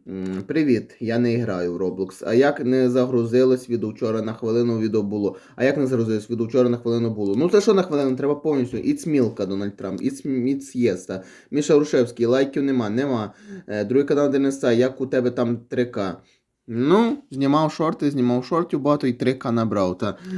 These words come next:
А другий канал Дениса, чому ти існуєш? А чому ти питаєш? Ну, відповідь правильно, ну так, правильно,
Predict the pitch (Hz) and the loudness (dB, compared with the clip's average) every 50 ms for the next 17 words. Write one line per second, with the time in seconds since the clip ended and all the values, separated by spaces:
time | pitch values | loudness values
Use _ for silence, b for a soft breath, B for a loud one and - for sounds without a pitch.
0 | B B B - 110 123 131 139 147 160 196 240 - - - _ _ _ _ _ | B B B 0 2 4 4 6 6 4 4 2 0 -4 -14 _ _ _ _ _
1 | _ _ _ _ _ - 131 120 127 135 135 135 139 131 131 131 131 117 131 127 | _ _ _ _ _ -6 2 4 6 6 6 6 4 2 2 2 2 2 2 2
2 | 131 131 131 107 - - 123 123 127 127 - 131 127 127 - 127 110 101 92 - | 0 -2 -4 -6 -4 -4 -4 -4 -4 -2 -4 -4 -6 -4 -6 -6 -6 -6 -6 -8
3 | - - _ _ _ _ _ _ _ _ _ _ - - 95 - 139 156 156 147 | -10 -16 _ _ _ _ _ _ _ _ _ _ -14 -12 -8 -2 0 2 2 2
4 | 117 - 110 - - 110 117 120 120 120 - - b b b b b b 139 160 | 0 -2 -4 -4 -2 0 2 2 0 0 -6 -14 b b b b b b 0 2
5 | 170 147 156 156 - - 143 139 139 - 120 131 139 139 135 127 120 123 131 123 | 4 4 2 2 2 0 0 0 0 0 0 2 2 2 2 0 0 0 -2 -4
6 | 123 - 120 127 135 139 135 135 127 120 | -4 -2 -2 0 0 0 0 -2 -2 -4